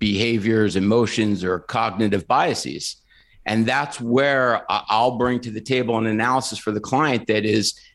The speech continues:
based off of their ability as well as a willingness.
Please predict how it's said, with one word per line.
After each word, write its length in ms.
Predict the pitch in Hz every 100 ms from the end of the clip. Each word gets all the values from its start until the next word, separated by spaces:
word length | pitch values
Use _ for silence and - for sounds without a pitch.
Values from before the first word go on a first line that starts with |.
| _ -
based 320 | 160 175 123
off 180 | 110 117
of 120 | 104
their 160 | 107
ability 640 | 98 82 104 95 90 107 131 - - -
as 140 | 104 101
well 280 | 104 98 107
as 100 | 117
a 80 |
willingness. 800 | 135 190 208 98 67 - - -